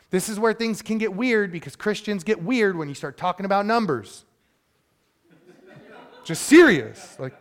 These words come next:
we gotta admit, there are a bunch of people in the church who get weird when we talk about numbers.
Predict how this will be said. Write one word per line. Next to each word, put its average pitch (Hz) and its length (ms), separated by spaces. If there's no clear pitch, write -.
we 143 100
gotta 220 420
admit, 247 580
there 160 200
are 240 140
a 214 40
bunch 262 300
of 247 80
people 277 480
in 208 140
the 311 80
church 311 360
who 233 100
get 214 180
weird 254 420
when 208 140
we 190 100
talk 220 260
about 240 220
numbers. 220 560